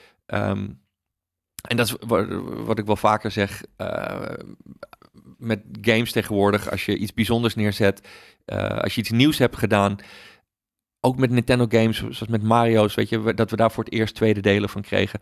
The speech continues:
Ehm, ehm, Mario, ehm, eh, Galaxy, eh, twee. Weet je, als je met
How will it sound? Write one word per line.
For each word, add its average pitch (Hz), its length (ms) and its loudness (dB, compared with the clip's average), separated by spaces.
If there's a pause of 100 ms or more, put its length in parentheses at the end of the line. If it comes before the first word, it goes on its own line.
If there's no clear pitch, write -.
(380)
Ehm, 52 560 0 (160)
ehm, - 680 -8
Mario, 101 560 2
ehm, 98 480 -6 (100)
eh, - 240 -6
Galaxy, 101 720 0
eh, 101 300 -4 (120)
twee. 98 360 2 (380)
Weet 113 140 -2
je, - 80 0
als 135 120 2
je 131 80 4
met 120 340 -2